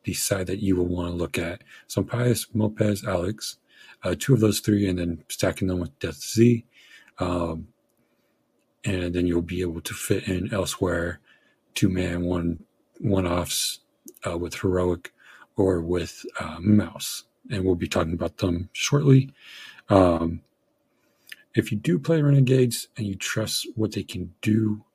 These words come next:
versus tier two teams and translate that to versus a tier one style team,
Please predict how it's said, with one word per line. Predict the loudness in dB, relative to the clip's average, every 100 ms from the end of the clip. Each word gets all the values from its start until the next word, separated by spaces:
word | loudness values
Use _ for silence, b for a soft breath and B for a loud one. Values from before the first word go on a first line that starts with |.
| _ _ _ _ _ _ _ _ _ _ _
versus | -6 -6 -4 -6
tier | -2 -2
two | 0 -4
teams | -4 2 2 2 0
and | -6 -4 -4
translate | -4 -4 -4 -6 -4
that | -8 -4
to | -4 -4 -8 B B B
versus | -6 -4 -4
a | -4 -4
tier | -2 0
one | 0 -2 -4
style | -4 -4 -4 -6 -8
team, | 4 6 6 2